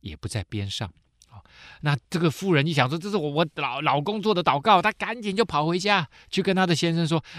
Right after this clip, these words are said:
那一天到我面前来的人现在又跟我显现了，你，你要不要一起来，一起来？哦，马诺亚就起来跟随他的妻子来到那个人的面前，那是在田里面呢。哦，对他说，呃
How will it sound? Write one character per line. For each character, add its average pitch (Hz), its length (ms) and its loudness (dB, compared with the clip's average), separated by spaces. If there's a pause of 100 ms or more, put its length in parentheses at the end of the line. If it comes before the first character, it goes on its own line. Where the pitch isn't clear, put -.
(240)
那 277 120 -2
一 262 120 -4
天 247 240 -2
到 - 120 0
我 214 140 4
面 247 180 0
前 214 160 2
来 208 120 2
的 208 80 -2
人 214 120 0
现 269 220 -2
在 240 80 2
又 240 140 2
跟 247 200 -2
我 240 60 6
显 190 240 0
现 226 200 2
了， 165 180 -4 (180)
你， 220 220 -10
你 226 120 -4
要 247 140 8
不 240 60 4
要 240 60 6
一 247 80 2
起 - 120 2
来， 196 100 2
一 226 60 2
起 - 160 -2
来？ 160 140 -2 (320)
哦， 82 160 -14
马 87 160 -6
诺 117 180 -2
亚 117 180 2 (140)
就 165 100 4
起 - 160 2
来 113 140 0
跟 185 160 -2
随 147 140 0
他 131 120 -2
的 123 80 -2
妻 127 220 -6
子 85 200 -10 (340)
来 98 120 -2
到 101 220 -2 (280)
那 147 200 -2
个 92 140 -6
人 82 100 -4
的 82 80 -8
面 87 240 -8
前， - 180 -8 (320)
那 139 120 -2
是 135 120 -4
在 120 120 2
田 98 280 -6
里 104 140 -2
面 101 200 -2
呢。 80 120 -8 (200)
哦， - 120 -20 (340)
对 143 120 6
他 113 160 4
说， 104 260 -2 (460)
呃 92 160 -6